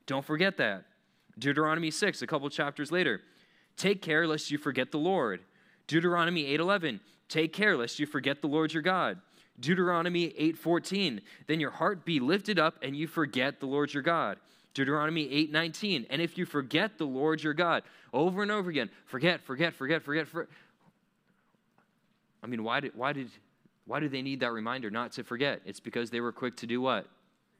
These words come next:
Forget. I think we can look at Israel and sympathize with them in some ways because, I mean, how quick are we to forget?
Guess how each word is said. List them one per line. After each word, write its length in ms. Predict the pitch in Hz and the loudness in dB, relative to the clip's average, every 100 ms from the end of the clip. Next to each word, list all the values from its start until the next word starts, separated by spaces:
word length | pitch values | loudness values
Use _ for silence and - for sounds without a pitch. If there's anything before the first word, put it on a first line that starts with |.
| _ _ _ _ | _ _ _ _
Forget. 360 | - 127 139 90 _ _ _ _ _ _ _ _ _ _ _ _ _ _ _ - | -2 2 2 0 _ _ _ _ _ _ _ _ _ _ _ _ _ _ _ -6
I 40 | |
think 160 | 151 156 | -4 0
we 80 | 156 | -2
can 160 | 135 | 0
look 140 | 156 156 | -2 -2
at 100 | 117 | -2
Israel 720 | 151 160 127 98 95 110 147 _ _ _ _ | -2 -2 -2 -2 -2 -6 -12 _ _ _ _
and 260 | 127 117 - _ _ | -2 -2 -8 _ _
sympathize 840 | - 208 196 156 127 117 117 110 | -4 -2 -2 0 2 2 0 -4
with 180 | 123 113 | -6 -2
them 180 | 131 127 | -2 -2
in 100 | 113 | -6
some 260 | 127 120 | -6 -6
ways 360 | 113 143 127 110 | -4 -4 -4 -6
because, 480 | 120 117 117 107 - - - _ _ - | -8 -4 -2 -2 -6 -18 -20 _ _ -12
I 80 | |
mean, 220 | 110 110 90 _ _ _ _ _ | -6 -6 -8 _ _ _ _ _
how 160 | - 139 | -8 -8
quick 280 | 139 143 | -6 -6
are 120 | 113 104 | -4 -4
we 160 | 143 | -2
to 80 | 143 | -2
forget? 480 | - 95 90 82 | -6 -10 -8 -10